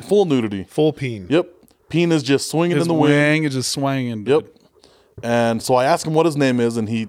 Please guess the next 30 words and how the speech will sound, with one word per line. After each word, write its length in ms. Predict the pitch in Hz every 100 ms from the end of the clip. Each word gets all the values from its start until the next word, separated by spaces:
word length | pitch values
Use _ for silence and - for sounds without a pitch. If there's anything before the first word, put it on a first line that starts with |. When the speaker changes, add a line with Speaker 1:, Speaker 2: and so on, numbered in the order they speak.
| -
Speaker 1:
he 120 | - 120
tells 260 | 123 117 113
me 220 | 110 107
his 160 | 107 104
name, 240 | 101 104
which 220 | 104 95
en-, 220 | 101 101 107
ends 200 | 110 98
up 120 | 101
being 160 | 98 98
the 80 | 98
guy 180 | 95 95
that 100 | 92
we're, 440 | 95 95 92 92 - _ - - - - _ -
um, 500 | 101 98 92 90 85 -
supposed 340 | - 127 117 -
to 60 |
be 80 | 98
kicking 280 | - 110 107
out, 360 | 120 101 98 -
supposedly. 640 | 98 101 95 90 90 95 - _ _ _ _ _ _ _ _ _
So 140 | -
I'm 80 | 156
talking 300 | 156 165 151
to 80 | 147
him, 160 | 147 131
explaining 380 | 107 - 147 139
why 140 | 127 127
we're 120 | 127
there 320 | 120 120